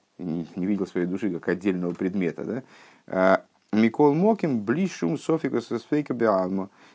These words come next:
э, несмотря на это, э, вне всякого сомнения и даже тени сомнений, «Шиеиш бейхайус мамихая и гуаикер», он ощущает,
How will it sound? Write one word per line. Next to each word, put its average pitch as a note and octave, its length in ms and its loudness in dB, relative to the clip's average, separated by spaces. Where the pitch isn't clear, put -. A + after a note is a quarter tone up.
э, G2 280 0
несмотря A2+ 520 -2
на A#2+ 180 0
это, G2 420 -4
э, G2 340 -6
вне C3 300 0
всякого C3+ 400 0
сомнения A2 600 -2
и - 20 0
даже A2 260 -2
тени C#3+ 340 -2
сомнений, F2 540 -6
«Шиеиш C3+ 540 2
бейхайус D3 640 0
мамихая A#2 720 -2
и A2+ 380 0
гуаикер», A#2 800 0
он G#2 360 -2
ощущает, F#3 640 -4